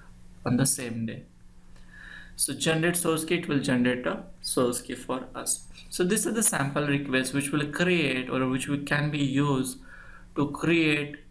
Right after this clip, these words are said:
a new relationship on the same day and ended the existing relationship on the same day. So these are the couple of facts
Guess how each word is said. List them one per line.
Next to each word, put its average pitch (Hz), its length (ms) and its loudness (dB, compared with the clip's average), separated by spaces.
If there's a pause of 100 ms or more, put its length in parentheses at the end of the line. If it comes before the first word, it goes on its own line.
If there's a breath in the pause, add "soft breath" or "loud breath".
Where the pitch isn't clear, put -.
(300)
a 131 80 2
new 156 220 4
relationship 135 1000 0 (340)
on 123 140 0
the 123 80 4
same 151 400 0
day 123 320 -2 (400)
and 123 460 2 (200)
ended 135 640 0 (280)
the 120 80 2
existing 127 540 0
relationship 117 720 0 (100)
on - 60 -4
the 120 100 0
same 120 380 -2
day. - 120 -10 (2000 loud breath)
So 165 120 0
these 214 240 2
are 233 80 6
the 214 100 2
couple 160 320 2
of 156 140 2
facts 151 560 -2